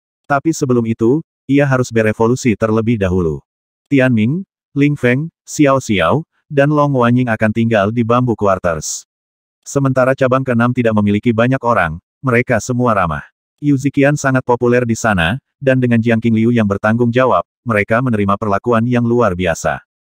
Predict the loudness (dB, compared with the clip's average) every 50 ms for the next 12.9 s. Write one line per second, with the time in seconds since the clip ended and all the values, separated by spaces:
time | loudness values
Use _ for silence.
0 | _ _ _ _ _ _ -2 0 0 2 2 2 0 0 2 2 2 2 2 2
1 | 0 0 0 0 0 0 0 0 0 0 0 0 -2 -2 -2 -2 -2 -2 -2 -2
2 | -2 -2 -2 -2 -2 -2 -2 -2 0 0 0 2 2 2 0 2 0 0 0 0
3 | 0 0 0 0 0 0 2 0 2 0 -2 -2 -2 -2 0 0 0 0 -2 -4
4 | -4 -4 -4 -2 -2 -2 -2 -2 0 0 0 0 0 -2 -4 -6 -10 -14 _ _
5 | _ _ _ _ _ _ _ _ _ -2 0 0 0 2 0 -2 -2 -2 -2 0
6 | 0 0 0 0 -2 0 0 0 0 0 0 0 0 0 0 0 -2 -2 -2 -2
7 | -2 -2 -2 -2 -2 -2 -2 0 -2 -2 -2 -2 -2 -2 -2 -2 -4 -8 -14 _
8 | _ _ _ 0 0 2 2 2 0 0 0 0 0 0 0 0 0 0 0 2
9 | 0 0 0 0 0 0 0 -2 -2 0 -2 -2 -2 -2 -4 -4 -4 -4 -2 -2
10 | -4 -2 -2 -4 -4 -4 -2 -2 -2 -4 -4 -6 -10 _ _ _ _ _ _ _
11 | _ _ -2 0 0 0 0 0 0 0 0 0 -2 -4 -6 -12 _ _ -6 -2
12 | 0 0 -2 -2 -4 -4 -2 0 0 0 0 0 -2 0 0 0 -2